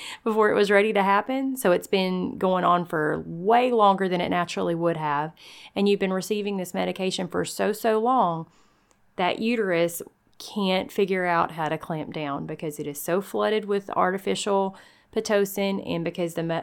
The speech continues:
muscle is just weak at this point. So let's rewind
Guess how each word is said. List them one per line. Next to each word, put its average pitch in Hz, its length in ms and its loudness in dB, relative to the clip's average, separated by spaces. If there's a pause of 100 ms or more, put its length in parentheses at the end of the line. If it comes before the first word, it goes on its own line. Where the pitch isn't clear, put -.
muscle 170 400 -2
is 160 140 -4
just 156 220 -6
weak 170 280 -2
at 151 120 -4
this - 180 -14
point. - 320 -16 (1500)
So - 220 -4
let's - 280 -2
rewind 196 760 2